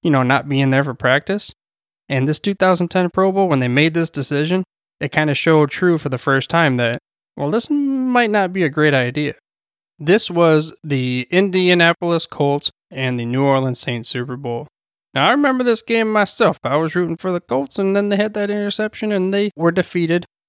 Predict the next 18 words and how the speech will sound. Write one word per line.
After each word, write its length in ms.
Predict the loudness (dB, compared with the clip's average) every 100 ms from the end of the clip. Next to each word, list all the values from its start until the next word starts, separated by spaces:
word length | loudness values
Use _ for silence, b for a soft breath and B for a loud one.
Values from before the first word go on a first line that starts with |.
| _
Also, 340 | 0 2 2
that 140 | 0 2
onside 480 | 0 0 -2 -2
kick 160 | -6 -10 -4
by 100 | -4
the 140 | -2
Saints. 420 | -2 -2 -6 -10 -16 _ _ _
However, 420 | 2 4 4 0 -6 -6
that's 260 | -2 0
not 180 | 2 2
what 100 | 2
we're 100 | -2
talking 340 | 0 0 0 -4
about. 280 | -4 -8 -10 _ _ _
We 140 | -4 0
had 360 | 2 2 2 -4 _
fourteen 640 | -2 0 0 -4 0 0
players 580 | -2 -2 0 0 0 -6